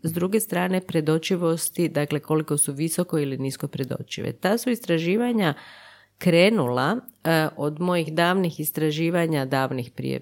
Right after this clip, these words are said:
skoro dvadeset godina, vezanih uz afaziju zapravo i uz, e, jezične probleme, e, s kojima se ljudi susreću. Naime, mene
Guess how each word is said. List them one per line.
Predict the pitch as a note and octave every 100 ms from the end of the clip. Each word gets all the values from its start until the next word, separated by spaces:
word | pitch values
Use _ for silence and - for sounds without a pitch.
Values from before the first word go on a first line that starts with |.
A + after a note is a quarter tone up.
| - -
skoro | - C3+ B2
dvadeset | B2 B2 C3 C3
godina, | C3 C3 C#3+ E3+ A3 A#3 - - - - _
vezanih | - E3 G#3 A3+ A3 G3+ -
uz | - E3
afaziju | D#3+ D3+ C#3 C3+ C#3 F3 G3
zapravo | G3+ G3+ G3+ G#3+ G#3+ A3 G#3+ -
i | E3+ - -
uz, | E3 E3+ D3+ -
e, | - E3 D3+ D3 D3 C#3 _ _ -
jezične | E3+ F3+ F#3 - E3
probleme, | D#3 D3+ D#3+ E3 E3 A2+ A#2+ D3+ -
e, | C#3 D3
s | -
kojima | - E3 D#3
se | D3+ D3
ljudi | D3 C#3+
susreću. | C#3 C#3+ B2+ - A#2 - -
Naime, | B2+ C3 C3 B2 - - - - _ _
mene | E3 E3 G3+ F#3+ E3